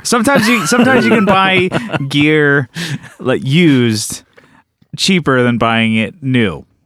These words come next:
Speaker 1: And I wanted to pick your brain, Alex, about buying used gear, almost from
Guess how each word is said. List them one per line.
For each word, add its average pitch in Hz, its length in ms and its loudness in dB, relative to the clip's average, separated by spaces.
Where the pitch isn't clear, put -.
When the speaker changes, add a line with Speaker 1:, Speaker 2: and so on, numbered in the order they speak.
Speaker 1:
And 131 220 0
I 139 100 0
wanted 147 380 -2
to - 60 -20
pick 160 240 -4
your 147 160 0
brain, 120 380 0
Alex, 101 420 -4
about 101 340 -4
buying 117 600 0
used 131 440 -2
gear, 101 300 0
almost 127 380 -2
from 110 400 -2